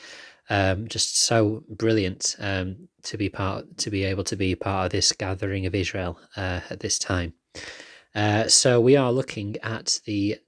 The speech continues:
uh, Easter section, which does cover the period of March thirtieth to April twelfth, although we are just starting to talk about it today. Uh, we're covering the section in the personal scripture study, co-, which is titled, "Because of Jesus Christ's Resurrection, All People Will Be Resurrected."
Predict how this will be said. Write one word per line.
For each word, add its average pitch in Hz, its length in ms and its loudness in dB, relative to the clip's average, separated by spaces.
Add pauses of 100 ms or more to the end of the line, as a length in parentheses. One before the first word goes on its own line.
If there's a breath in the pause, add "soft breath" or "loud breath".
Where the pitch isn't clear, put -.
uh, 101 240 -2
Easter 170 320 2
section, - 480 0 (840)
which - 180 4
does 143 180 6
cover 117 240 0
the 107 120 -4
period 104 340 2
of 104 100 -4
March 107 300 -2
thirtieth 104 540 0
to - 140 -6
April 101 280 -2
twelfth, 104 380 -2
although 98 200 -2
we 95 100 0
are 98 160 2
just - 180 -2
starting 98 360 -4
to - 80 -2
talk 95 260 -2
about 92 280 -6
it - 60 -8
today. 92 340 -2 (560 loud breath)
Uh, 98 180 4
we're 101 80 6
covering 139 360 4
the 113 80 -2
section - 380 -2
in 98 100 -4
the 95 60 -2
personal 135 400 0
scripture - 300 -8
study, 95 300 -2
co-, 120 280 -4
which 107 280 0
is 92 160 0
titled, 101 440 0
"Because 147 360 2
of 120 100 4
Jesus 95 300 -2
Christ's 95 340 -4
Resurrection, 104 580 -2 (380 loud breath)
All 147 220 10
People 95 480 -6
Will 98 140 -4
Be 95 100 -2
Resurrected." 92 640 -4